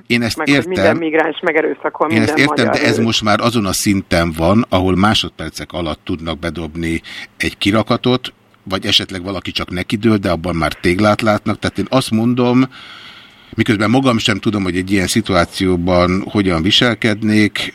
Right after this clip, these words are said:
Speaker 1: Törni, zúzni akarnak a szombati demonstráción, kihasználva a csalódott ellenzékiek elkeseredettségét. Gulyás Márton felvette a kapcsolatot a régi politikai szövetségeseivel.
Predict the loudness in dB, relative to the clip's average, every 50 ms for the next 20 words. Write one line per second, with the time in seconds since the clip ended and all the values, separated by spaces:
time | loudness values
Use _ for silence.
0 | -14 -6 _ 2 2 2 2 0 -2 -2 -2 -2 -2 -2 -4 -4 -6 -6 -4 -6
1 | -6 -6 -6 -8 -6 -2 -2 -2 -2 -2 -2 -2 0 0 0 0 0 0 0 -2
2 | -2 -2 -2 -2 -2 -2 -2 -2 0 0 0 0 0 0 0 0 0 0 -2 -2
3 | 0 0 0 2 0 0 -2 -2 0 2 2 2 2 2 2 0 2 0 0 -2
4 | 0 0 0 0 0 0 0 0 -2 -2 -2 -4 -4 -4 -4 -4 -4 -2 -2 -2
5 | 0 2 2 2 2 2 -2 -2 -4 -4 -4 -4 -4 -2 -2 0 0 -2 -2 -4
6 | -6 -4 -2 -2 -2 0 -2 -2 -2 -2 -2 0 2 4 4 2 2 0 -2 -4
7 | -4 -4 -4 -6 -6 -4 -2 0 0 0 2 0 0 0 0 2 2 2 2 2
8 | 2 2 4 4 4 4 4 2